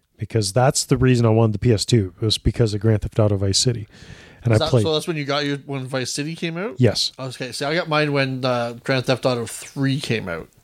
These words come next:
Speaker 1: No, I, my buddy had P S two, and that's when I started playing Vice City.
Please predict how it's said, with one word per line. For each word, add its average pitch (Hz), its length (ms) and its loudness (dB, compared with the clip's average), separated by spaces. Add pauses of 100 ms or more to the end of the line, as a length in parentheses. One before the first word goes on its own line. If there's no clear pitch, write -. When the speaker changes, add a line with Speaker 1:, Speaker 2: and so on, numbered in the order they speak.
(380)
Speaker 1:
No, 113 300 2
I, 117 180 2 (520)
my 123 160 0
buddy 139 400 2
had 123 560 0 (520)
P 131 140 2
S 123 140 0
two, 117 400 2
and - 640 -6
that's 110 240 -2
when 113 100 2
I 110 140 2 (200)
started - 260 0
playing 110 360 0
Vice 110 240 2
City. 104 400 4